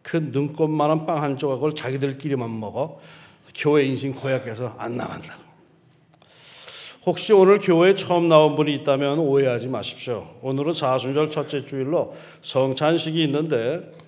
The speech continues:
성찬식의 빵과 포도주는 예수님의 살과 피를 상징하는 거룩한 것으로 교회에서는 세례받은 교인들만 받습니다.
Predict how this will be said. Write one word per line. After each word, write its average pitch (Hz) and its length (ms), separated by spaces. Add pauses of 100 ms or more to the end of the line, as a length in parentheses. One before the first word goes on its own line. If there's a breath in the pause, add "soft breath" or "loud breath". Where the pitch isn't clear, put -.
(260 loud breath)
성찬식의 165 920
빵과 147 420
포도주는 127 680 (560 soft breath)
예수님의 156 580
살과 147 540
피를 151 360
상징하는 143 1000
거룩한 131 540
것으로 120 680 (440 loud breath)
교회에서는 147 920
세례받은 147 920
교인들만 123 760
받습니다. 113 680